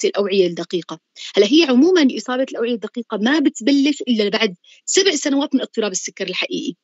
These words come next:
بينما مريض اللي تشخص له مثلا طفل، تشخصوا له أهله سكري من شهر، هذا مستحيل، عيونه مثل الليرة، آه، أعصابه مثل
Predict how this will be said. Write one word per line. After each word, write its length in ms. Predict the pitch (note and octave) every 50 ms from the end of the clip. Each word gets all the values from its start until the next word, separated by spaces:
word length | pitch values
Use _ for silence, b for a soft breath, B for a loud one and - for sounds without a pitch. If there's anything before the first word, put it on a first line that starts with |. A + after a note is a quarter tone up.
| _ _ _ _ B B B B B B
بينما 380 | G3+ C4 D#4+ F4+ F#4+ F4 D#4+
مريض 420 | C#4 A#3+ A3+ - C4+ D#4+ C#4+ A3 B3+
اللي 180 | A#3 G#3 F#3+
تشخص 520 | F#3+ - - F3+ - - A#3+ C4+ - - C4
له 100 | B3 A#3
مثلا 320 | A3+ G3+ - F3+ F3 E3+ -
طفل، 360 | C#4+ B3+ - - D4+ F4+ G4+ - _ _ _ -
تشخصوا 440 | - A#3 - - - A#3 - - C#4
له 100 | C4 - -
أهله 200 | C4+ C4 B3+ C4
سكري 440 | - - C#4 _ - D4 D4+ D4+
من 260 | C4+ C4 B3+ A#3 A3 G#3
شهر، 260 | - B3+ A3 G3 G#3+ - _ _ _ _ b b b b b b -
هذا 180 | C4+ D4 D4
مستحيل، 560 | D4+ D4+ - - D4+ C4+ - D4+ D4 C4+ A3+ F#3+
عيونه 300 | G#3 A3 C#4 D4 C4+ A3+
مثل 120 | A3+ - - -
الليرة، 600 | G#3 F#3+ F3+ F3 F3 F#3+ G3+ G3 F#3+ F#3 F3+ F#3 F#3+ _ _ _ _ _ _ b b b b
آه، 600 | - F#3+ G3+ G3 F#3+ F#3+ F#3+ F#3 F#3 F3+ F#3 F#3
أعصابه 520 | G#3 - A3 G#3 G3+ - A3+ A3 G#3 G3+ F#3+
مثل 120 | F#3+ F#3